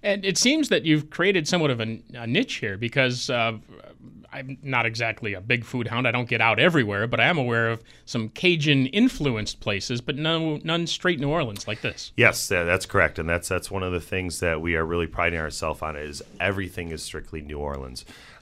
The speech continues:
Speaker 2: Um, you know, for our food, like the shrimp po' boys, muffalettas,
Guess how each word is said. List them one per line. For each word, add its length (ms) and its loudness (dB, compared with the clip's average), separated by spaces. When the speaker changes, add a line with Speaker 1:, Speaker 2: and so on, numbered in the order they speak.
Speaker 2:
Um, 480 -6
you 80 -6
know, 100 -4
for 160 -2
our 120 0
food, 340 -6
like 180 -2
the 220 -10
shrimp 280 -10
po' 200 0
boys, 320 -8
muffalettas, 880 -12